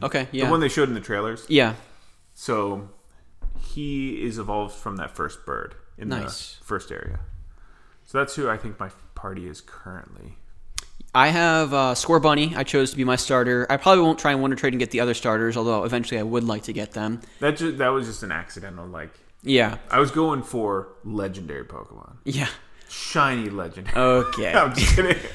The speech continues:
Speaker 1: Well, what was so, what's so neat about this game, of course, similar to Sun and Moon, is that the Pokemon are actually roaming the environments. So you can
Speaker 2: Yes.
Speaker 1: actually see them.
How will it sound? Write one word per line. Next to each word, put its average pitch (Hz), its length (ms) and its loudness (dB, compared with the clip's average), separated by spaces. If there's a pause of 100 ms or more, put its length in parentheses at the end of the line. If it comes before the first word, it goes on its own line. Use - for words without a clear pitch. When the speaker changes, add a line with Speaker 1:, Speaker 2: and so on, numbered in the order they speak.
(240)
Speaker 1:
Well, 208 240 10
what 247 100 10
was 254 140 6
so, 277 260 4
what's 208 160 2
so 269 140 4
neat 165 200 6
about 135 260 8
this 120 160 0
game, 127 220 0
of 117 100 -6
course, 135 340 4
similar 160 380 6
to 131 400 4
Sun 131 240 4
and 117 120 4
Moon, 120 340 4
is 123 120 0
that 120 360 4 (240)
the 131 120 4
Pokemon 175 420 6
are 143 120 8
actually 127 720 4
roaming 131 580 2
the 120 100 0
environments. 92 680 -2
So 92 40 -18 (200)
you 160 60 4
can 156 100 6
Speaker 2:
Yes. 135 100 4
Speaker 1:
actually 131 140 0
see 117 300 2
them. 95 260 -4